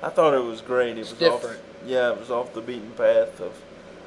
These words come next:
Speaker 1: I like the regular Scrubs, but it's nice to mix things up a little while. I thought the, uh, scenes were funny and hilarious.
Speaker 2: Yes. I like the scenes with, with Ted and the giant.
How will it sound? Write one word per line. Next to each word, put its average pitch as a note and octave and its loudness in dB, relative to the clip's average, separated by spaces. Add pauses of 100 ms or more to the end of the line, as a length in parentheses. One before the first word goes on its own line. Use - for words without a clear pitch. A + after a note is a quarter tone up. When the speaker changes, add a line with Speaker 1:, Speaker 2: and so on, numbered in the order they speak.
(100)
Speaker 1:
I - 0
like C3+ 4
the B2 -8
regular B2+ -2
Scrubs, B2+ 2
but A#2 -8
it's A2 -12
nice B2 -6
to - -12
mix A2+ -12
things A#2+ -14
up A#2+ -6
a - -12
little A#2+ -8
while. A#2+ -2
I A2+ -6
thought B2 -2
the, A#2+ -2
uh, A2+ 6 (640)
scenes B2+ -8
were A#2 -10
funny A2+ -8 (300)
and B2 -20 (140)
hilarious. A#2 -8 (840)
Speaker 2:
Yes. - -8 (540)
I C#3 2
like E3+ 8
the - -14
scenes D3+ -8
with, C3+ -10 (160)
with B2+ -4 (540)
Ted D#3 4
and D3 -10
the B2+ -8
giant. C#3 -6